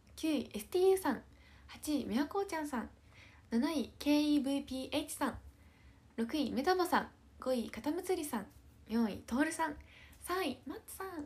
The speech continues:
三位、ありがとうございます。二位、安兵衛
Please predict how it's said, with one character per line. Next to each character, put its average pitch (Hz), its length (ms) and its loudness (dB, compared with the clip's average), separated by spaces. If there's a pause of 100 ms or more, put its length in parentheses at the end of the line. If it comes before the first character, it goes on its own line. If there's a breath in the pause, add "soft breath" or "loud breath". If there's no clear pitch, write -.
(640 loud breath)
三 392 200 -12 (280)
位、 - 120 -12 (120)
あ - 60 -12
り 311 60 -10
が - 220 -16
と - 20 -8
う 359 80 -12
ご - 80 -20
ざ 349 60 -10
い 349 120 -12
ま 370 80 -18
す。 370 420 -20 (1400 loud breath)
二 254 240 -2
位、 240 120 -4
安 294 180 -4
兵 427 60 -2
衛 427 40 -2